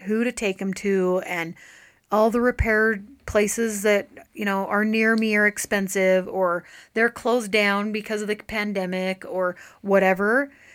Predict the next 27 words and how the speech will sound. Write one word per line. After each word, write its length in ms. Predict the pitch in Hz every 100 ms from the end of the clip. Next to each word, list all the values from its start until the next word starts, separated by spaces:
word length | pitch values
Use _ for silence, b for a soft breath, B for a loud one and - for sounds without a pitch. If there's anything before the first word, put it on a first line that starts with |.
| B -
then 200 | 202 202
you 160 | 208
need 240 | 214 214 196
to 100 | 190
really 400 | 180 202 214 220
decide 560 | 233 - 208 185 180
whether 240 | 180 175 175
you 200 | 175 170
want 360 | 170 170 -
to 80 | 196
repair 400 | 170 - - 180
those 240 | 196 208
things 260 | - 220 214
or 100 | 220
not, 340 | 220 226 262 - b b b b
whether 340 | 208 196 202 190
they're 220 | 180 175
important 580 | 170 - 202 220 226 -
enough 380 | 226 208 208
to 220 | - 208 202
you 200 | 202 220
in 220 | 196 190
your 200 | 180 170
wardrobe 640 | 180 180 180 208 214 233 B B B
to 180 | - 202
repair 480 | 185 175 - 185 202
them, 320 | 220 247